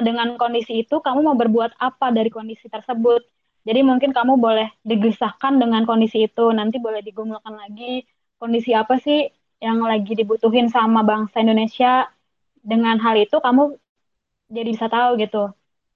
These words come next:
kayak stand in the gap lah gitu kalau kata <laughs> beberapa, waktu itu aku pernah dapet juga dari K P U, stand, jadi kamu mau mengisi lubang-lubang kosong di bidang yang mana gitu. Oke, semangat ya untuk Bekam. Nah,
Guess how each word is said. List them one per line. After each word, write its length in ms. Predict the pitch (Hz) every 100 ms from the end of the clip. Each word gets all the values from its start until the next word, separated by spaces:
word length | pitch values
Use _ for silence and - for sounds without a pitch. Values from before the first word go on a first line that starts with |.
| _ _
kayak 560 | 220 220 220 220 220 _ _ _ _ _ _
stand 240 | - 262 262
in 80 | 247
the 80 |
gap 240 | 220 269 269
lah 160 | 247
gitu 240 | 220 208 214
kalau 240 | 214 208 -
kata 240 | 196 208 226 226 -
<laughs> 280 | _ _ 233
beberapa, 400 | 226 226 226 220 - _ _ _
waktu 160 | 233 233
itu 120 | 254
aku 80 | 254
pernah 320 | 247 233 233
dapet 100 | 226 214
juga 240 | 214 233
dari 160 | 240 220
K 80 | 214
P 80 | 208 -
U, 160 | 220 233
stand, 320 | - 220 _ _ _ _ _ _ _ _ _ -
jadi 240 | 220 240 - -
kamu 240 | 233 247
mau 640 | 254 233 226 226 226 214 _ _ _ _ _
mengisi 480 | 240 240 240 - 240
lubang-lubang 560 | 233 226 226 226 226 226
kosong 320 | 220 254 262
di 160 | 240
bidang 320 | 214 214 214 220
yang 120 | 214
mana 320 | 208 214 220 202
gitu. 240 | 185 185 180 _ _ _ _ _ _ -
Oke, 320 | 226 240 233 254
semangat 320 | 240 247 269 262
ya 100 | 247
untuk 140 | 247
Bekam. 420 | 220 214 240 247
Nah, 300 | 240 220 196